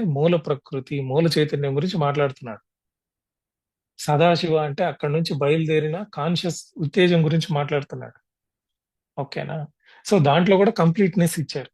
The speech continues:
కాకపోతే ఆ వర్డింగ్స్, వాళ్ళు వాడిన వర్డింగ్స్ మనకి భావనకి రావట్లేదు. మనకు ఒకడే శివుడు గుర్తొస్తాడు, సదాశివ అన్న ఒకడే గుర్తుకొస్తాడు, శంభో శివ అన్న ఒకడే గుర్తు-, శివోహం అన్న ఒకడే గుర్తుకొస్తాడు. అట్లా కాదు వాళ్ళు చెప్పింది.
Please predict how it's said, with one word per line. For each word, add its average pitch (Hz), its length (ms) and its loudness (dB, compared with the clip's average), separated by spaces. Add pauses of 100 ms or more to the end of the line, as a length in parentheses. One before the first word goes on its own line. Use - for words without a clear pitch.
(140)
కాకపోతే 160 360 -2
ఆ 151 120 4
వర్డింగ్స్, 185 540 4
వాళ్ళు 147 260 2
వాడిన 151 380 0 (680)
వర్డింగ్స్ 160 520 0
మనకి 156 420 -4 (100)
భావనకి 170 560 0
రావట్లేదు. 120 560 -8 (440)
మనకు 160 220 4
ఒకడే 185 300 4
శివుడు 165 280 0
గుర్తొస్తాడు, 139 580 -6 (880)
సదాశివ 151 540 4
అన్న 147 200 2
ఒకడే 147 280 2
గుర్తుకొస్తాడు, 147 640 -6
శంభో 151 380 4
శివ 147 280 0
అన్న 143 200 -4
ఒకడే 139 260 -6
గుర్తు-, 143 320 -10 (340)
శివోహం 170 500 4
అన్న 151 180 2
ఒకడే 147 260 0
గుర్తుకొస్తాడు. 135 600 -6
అట్లా 139 300 -2
కాదు 143 240 2
వాళ్ళు 120 180 -2
చెప్పింది. 127 320 -12